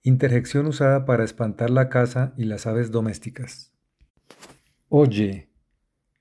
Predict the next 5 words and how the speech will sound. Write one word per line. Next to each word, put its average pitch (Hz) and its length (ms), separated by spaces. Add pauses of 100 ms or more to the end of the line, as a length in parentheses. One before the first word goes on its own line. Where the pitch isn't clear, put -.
(200)
conjugación 123 720
del 110 180
verbo 113 500 (100)
oír. 120 640 (1160)
Oyó, 120 640